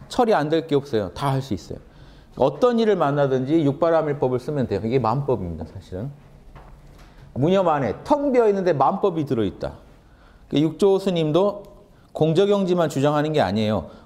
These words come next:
공적영지 안에 육바람일 다 들어있다는 거 아시는 거죠. 그런데 그럼 이, 이 마음법을 잘 닦으려고 열심히 닦아가라 그러면은 또 오십이 레벨이 등장해요. 그런데 이분은 어떻게 얘기해요?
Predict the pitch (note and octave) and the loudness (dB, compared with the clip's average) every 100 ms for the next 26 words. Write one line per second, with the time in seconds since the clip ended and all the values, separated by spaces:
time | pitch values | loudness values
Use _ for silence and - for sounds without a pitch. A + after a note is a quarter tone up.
0 | - C3 C3+ C#3+ C#3 B2 A#2+ G#2+ G2 A2 | -4 0 2 2 2 0 2 0 0 0
1 | B2+ G#2 - A2+ G#2 G2+ - G2 - G2 | 0 0 0 0 0 -2 -6 -10 -2 0
2 | F#2 - G#2 F#2+ F#2+ G2 G2+ - - F#2+ | 0 -2 -2 -2 -2 -2 -4 -12 -4 -4
3 | G#2+ B2 F2 D#2+ D2+ C#2+ - - - - | -2 -2 -2 -4 -8 -14 -20 -20 -20 -20
4 | - - - D3 D#3+ D#3+ - D#3+ D3+ D3+ | -20 -8 0 2 2 -2 0 0 2 0
5 | E3 C#3+ E3 F3 D3 - - - - - | -2 -4 -6 -6 -6 -12 -20 -20 -20 -20
6 | - - - C#3 F#3+ G3+ F3+ D#3+ C#3 C3 | -20 -14 0 0 2 2 2 2 2 2
7 | D#3 D#3 C#3+ C3 D#3+ F#3+ - A#2+ E3 - | 0 2 2 2 0 -2 -2 0 0 0
8 | G3 F3+ C#3 - F3 E3 D#3+ D3+ B2 C3 | -2 0 -4 0 0 2 2 0 0 0
9 | C3 C3 D3+ C3+ - C3+ A2+ B2 B2 A2+ | 2 0 0 -2 -2 0 2 2 -2 -2
10 | G#2 F#2 F#2+ F#2 - F#2+ F2 D2+ C#2+ D2 | 0 2 0 -2 -2 -2 -2 -4 -8 -10
11 | - - B2 B2 A#2+ D3+ - - - - | -16 -4 0 2 2 0 -4 -18 -12 -2
12 | A2+ B2+ A2+ - A#2+ G#2 F#2+ G2+ | 2 2 2 0 0 0 0 0